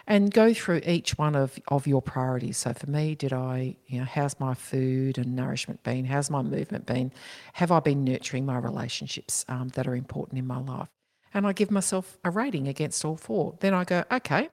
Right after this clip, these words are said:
so on average, I've got some things to focus on and some things I wanna keep doing."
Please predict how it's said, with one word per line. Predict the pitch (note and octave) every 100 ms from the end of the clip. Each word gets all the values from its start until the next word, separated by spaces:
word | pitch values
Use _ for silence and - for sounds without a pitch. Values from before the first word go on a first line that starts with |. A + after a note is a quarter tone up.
| _ _ _ _ _ - -
so | - F#3+ F#3 - -
on | G3+ F3+
average, | F3 F3 B2+ G3+ - -
I've | D3 D3+ D3 -
got | C#3+ C#3+ - - - - -
some | - C#3+
things | - C3+ C#3
to | -
focus | - D3+ - E3
on | D3 -
and | C3+
some | - C3+
things | C3+ C3
I |
wanna | B2+ B2+ B2+
keep | A#2+ - -
doing." | C3+ C3 B2